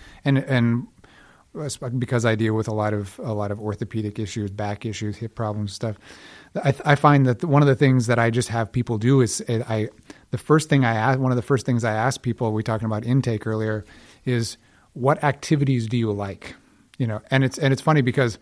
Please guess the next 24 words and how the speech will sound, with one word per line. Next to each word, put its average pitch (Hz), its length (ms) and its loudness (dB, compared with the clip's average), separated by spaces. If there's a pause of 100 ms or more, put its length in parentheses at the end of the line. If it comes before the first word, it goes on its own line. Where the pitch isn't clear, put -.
(480)
a 131 60 -4
lot 127 200 4
of 139 80 4
the 131 100 2
activities 117 480 0
now 113 340 0
<laughs> - 20 -6
in, 117 140 -4 (440)
in, 135 260 0
in, 131 220 -2
involve 127 460 2
sitting 135 400 0
in 120 180 0
one 110 200 -2
place. 107 460 -6 (300)
So - 120 -2
I 139 40 2
say, 143 160 4 (460)
when 139 100 4
I 147 80 6
say 156 180 6
activity, 139 500 2
I 120 80 0
mean 120 300 -2